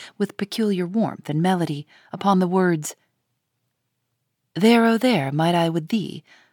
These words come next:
oh my beloved, go." And one listener was so thrilled by the tender invitation that she longed to say she did not know the land, and would joyfully depart thither whenever he liked.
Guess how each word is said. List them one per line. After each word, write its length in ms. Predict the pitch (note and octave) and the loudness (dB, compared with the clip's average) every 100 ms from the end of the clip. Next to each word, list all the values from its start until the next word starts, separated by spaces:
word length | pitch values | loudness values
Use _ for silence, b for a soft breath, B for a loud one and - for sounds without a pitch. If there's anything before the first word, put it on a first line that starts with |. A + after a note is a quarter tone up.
| b - | b -2
oh 120 | G3 | 0
my 200 | F#3+ F3+ | 0 0
beloved, 400 | F3+ F#3 F3+ - | -2 -2 -4 -6
go." 380 | A3+ D#3 - - _ _ _ _ _ _ _ _ _ _ _ _ _ _ _ _ _ | -6 -6 -12 -20 _ _ _ _ _ _ _ _ _ _ _ _ _ _ _ _ _
And 200 | G#3+ G#3+ | 4 4
one 180 | C4+ G#3 | 4 -2
listener 460 | C3 - - - B B B | -6 -14 -16 -18 B B B
was 140 | F3+ | -6
so 160 | - E3+ | -2 -4
thrilled 360 | - F#3+ F3+ | -2 0 0
by 160 | D#3+ D#3+ | 0 -2
the 80 | D3+ | -4
tender 340 | - G3 F3 | -2 -2 0
invitation 640 | D3+ D3+ - F#3+ - C#3+ C#3 B B | -2 -6 -6 -4 -2 -4 -6 B B
that 120 | F#3 | -4
she 140 | - G#3+ | -2 0
longed 320 | A3 A3+ G3+ | 2 2 0
to 60 | F#3 | -4
say 420 | - F3+ F3 D3+ b b _ _ | -4 -2 -2 -6 b b _ _
she 220 | - - | -4 -4
did 180 | F#3+ F#3+ | -2 0
not 220 | G#3 - | 0 0
know 180 | A#3 A#3+ | 2 2
the 140 | D3+ | 0
land, 480 | B2 - - D3+ D3+ b b b b | -6 -12 -16 -18 -20 b b b b
and 160 | - F3 | -4 -2
would 140 | F3 | 0
joyfully 440 | D#3+ G#3+ G#3 F#3 E3 | 0 -2 -2 -4 -6
depart 440 | E3 F3+ E3+ - - - | -6 -4 -4 -4 -14 -6
thither 380 | A#3+ - - - _ _ _ _ | -6 -6 -12 -18 _ _ _ _
whenever 380 | D#3 F#3 G3+ G3 | -2 0 0 -2
he 120 | A3+ | -4
liked. 480 | A3+ - - - | -6 -10 -20 -20